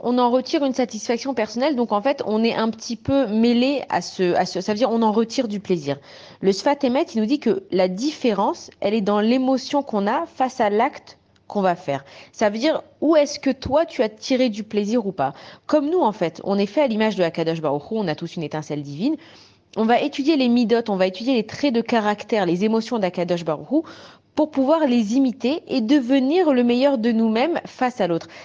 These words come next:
Ça veut dire que quand je fais une action, Berachamim, c'est quoi la vraie Rachamim ? C'est que j'attends pas de retour. Et quand j'attends pas de retour, j'ai pas de déception. Et donc, quand j'ai pas de déception, j'ai pas d'intérêt. Et c'est là que je peux dire que j'ai fait les choses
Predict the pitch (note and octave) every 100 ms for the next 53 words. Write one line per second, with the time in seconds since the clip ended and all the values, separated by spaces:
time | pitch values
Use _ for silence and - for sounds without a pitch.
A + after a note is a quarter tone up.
0 | - - A#3+ C4 D#4+ - A3 - - _
1 | D#4 E4+ C4+ - D4 C4+ G#3+ G3 - A3+
2 | G#3+ F#3 F#3+ G3+ G3+ A#3 A#3+ A#3+ C4 F3+
3 | G3 A#3 G3 G3+ A#3 C#4+ - - - G#3+
4 | A3 G3 F#3+ F#3 G3 E3 D#3+ D3 D3 -
5 | - C4+ C4 B3+ A#3 A#3+ G3+ F#3+ A3+ F#3+
6 | F3 E3+ D#3+ D#3 - D3 - D#4+ - -
7 | - C4 B3+ C4 B3+ A#3+ G#3+ G#3+ G#3+ G3
8 | C#4 A3+ G#3+ G3+ G3 G3+ B3+ C4 A3 A3+
9 | C4 B3 A3 G#3+ G#3+ C4+ A3+ G3 A#3+ G#3
10 | C4 C4+